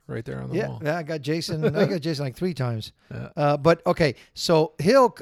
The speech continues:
Speaker 2: uh, had a day of a hundred and fifty-seven yards on five receptions. Right, the quarterback, the leading passer in the N F L, allegedly, all those things. Sam Howell,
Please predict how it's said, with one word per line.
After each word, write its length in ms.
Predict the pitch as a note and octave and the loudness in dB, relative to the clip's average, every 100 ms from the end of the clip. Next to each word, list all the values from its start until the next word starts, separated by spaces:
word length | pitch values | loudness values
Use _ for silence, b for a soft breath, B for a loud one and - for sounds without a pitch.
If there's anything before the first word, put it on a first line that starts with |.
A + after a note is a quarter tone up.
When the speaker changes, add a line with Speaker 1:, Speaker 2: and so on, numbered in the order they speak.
| - | -6
Speaker 2:
uh, 180 | E3+ D#3+ - | -4 -4 -2
had 240 | E3+ F3 | -2 -2
a 80 | D#3+ | -4
day 420 | C3+ E3+ D#3 D3+ D#3 | 2 2 4 0 -4
of 100 | C3+ | -6
a 60 | |
hundred 320 | C3 F#3+ G3 F#3 | -2 -2 -2 -4
and 100 | - | -4
fifty-seven 640 | F3+ E3+ - E3 D3+ C#3+ | -8 -6 -6 -4 -4 -2
yards 440 | C#3 C3+ B2+ A#2+ - | 0 2 0 -4 -8
on 180 | C#3+ C3 | -8 -6
five 420 | - D3 D3 B2+ | -2 0 0 -4
receptions. 640 | C3 - A#2+ - A2 - B2+ | -8 -4 -6 -8 -18 -14 -6
Right, 300 | A#2+ C3+ - _ _ _ _ _ _ _ _ _ _ - | -4 -4 -8 _ _ _ _ _ _ _ _ _ _ -6
the 120 | D#3+ | -6
quarterback, 760 | - B3 C4+ A#3+ G3+ G3 F#3 D#3+ | 0 2 4 4 4 4 4 0
the 100 | D3+ | -2
leading 320 | G#3 G#3 E3 | 0 -2 -2
passer 480 | D#3+ E3 D#3+ - D#3 | 0 0 0 -2 -2
in 80 | D3+ | -2
the 140 | C#3+ | -2
N 100 | D3 | 0
F 200 | C3+ - | -2 0
L, 500 | C3+ C#3 C#3 C3+ B2+ | 2 4 2 2 0
allegedly, 760 | B2 C3 B2 C3+ A#2+ B2+ B2+ A#2 _ _ _ _ - | -2 -2 -4 -6 -8 -8 -8 -10 _ _ _ _ -4
all 260 | D3 E3 | 0 2
those 220 | D#3+ D3 - | 2 0 -2
things. 300 | C#3 C3+ - | -6 -6 -6
Sam 340 | - D#3+ D3 | -4 -4 -4
Howell, 580 | B2+ B2+ B2 A#2 A#2 | -2 -2 0 -2 -4